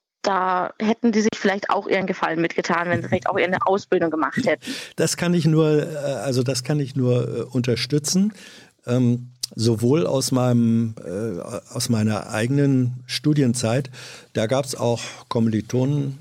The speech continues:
Speaker 2: und Kommili-, Kommilitoninnen, sowohl als auch, ähm, wo man merkte, meine Güte, die nutzen das jetzt hier als, man nannte das auch verlängerte Adoleszenz.
Speaker 1: <laughs>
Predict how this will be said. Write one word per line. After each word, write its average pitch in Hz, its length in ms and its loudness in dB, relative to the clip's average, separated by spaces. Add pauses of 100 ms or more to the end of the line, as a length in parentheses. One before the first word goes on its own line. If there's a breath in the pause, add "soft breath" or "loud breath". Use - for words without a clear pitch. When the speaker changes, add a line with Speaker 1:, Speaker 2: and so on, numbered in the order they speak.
(680)
Speaker 2:
und 107 160 -20
Kommili-, 101 380 -2 (460)
Kommilitoninnen, 107 1160 2
sowohl 113 260 -2
als 110 200 -4
auch, 131 280 -2 (800 loud breath)
ähm, 123 520 2 (800 loud breath)
wo 127 120 -2
man 123 260 2
merkte, 123 500 0
meine 123 340 2
Güte, 127 500 2 (360)
die - 220 -2
nutzen 123 360 2
das 117 220 0
jetzt 117 180 0
hier 123 240 0
als, 117 300 -2
man 110 480 -2
nannte 127 240 -2
das 117 160 -2
auch 113 160 0
verlängerte 117 640 -2
Adoleszenz. 107 880 0
Speaker 1:
<laughs> - 60 -16